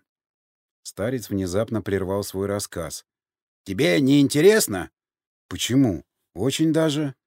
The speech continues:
"Головкой вертишь, вот я и решил". "Конечно, интересно.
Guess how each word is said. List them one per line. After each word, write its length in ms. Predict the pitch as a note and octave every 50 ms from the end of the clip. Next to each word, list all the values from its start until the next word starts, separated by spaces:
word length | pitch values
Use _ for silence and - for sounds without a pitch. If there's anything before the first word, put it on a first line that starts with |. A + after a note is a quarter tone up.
| _ _ _ _ _ _
"Головкой 640 | - D#2 A2 B2+ D3 F#3 G#3 G3+ E3 - - C#3 C3
вертишь, 460 | B2 B2+ A#2+ G#2 F#2+ - F#2 E2+ -
вот 220 | F2 C#3 F3+ E3+
я 200 | C3 D#3 D#3+ D3+
и 40 | C3+
решил". 640 | C3 C3 A#2 - D#3+ F3 E3+ D#3 C#3+ B2 G2 E2 - _ _ _ _ _ _ _ _ _ _ _ _
"Конечно, 500 | - E2 F#2+ C3 E3 E3 C3 E3 F#3 F#3+
интересно. 640 | F3+ - F#3 F#3+ F#3+ F#3 D#3 A#2+ - - F2 D2